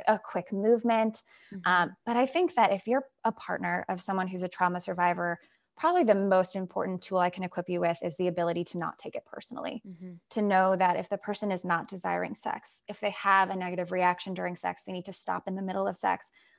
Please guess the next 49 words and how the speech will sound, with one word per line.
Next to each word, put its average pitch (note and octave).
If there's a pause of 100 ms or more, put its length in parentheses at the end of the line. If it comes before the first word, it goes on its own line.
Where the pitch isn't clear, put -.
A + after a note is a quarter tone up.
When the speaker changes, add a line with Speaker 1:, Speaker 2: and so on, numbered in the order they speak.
(100)
Speaker 1:
Like, G#3 (560)
nine G#3
times G3+
out F#3+
of F#3
ten, G3
that G#3+
is F#3+
not F3+
gonna F3+
be F3
about E3+
something F3+
that F3
you F3+
did F3
wrong. F3
That G#3
is F3
gonna F#3
be F3 (280)
about F3
something F#3+
from F3+
the F3
past E3
that F3+
is E3+
coming -
up - (120)
in G3
the -
present. -
Speaker 2:
Mm-hmm. F3+ (200)
Speaker 1:
So, G3+ (220)
um, G3+
so B3+
that's C4+
one F#3
way F#2+
that -
I G3
would, - (100)
uh, G3+
support F#3+
a, F3+ (220)
a G3
trauma F#3
survivor. F3+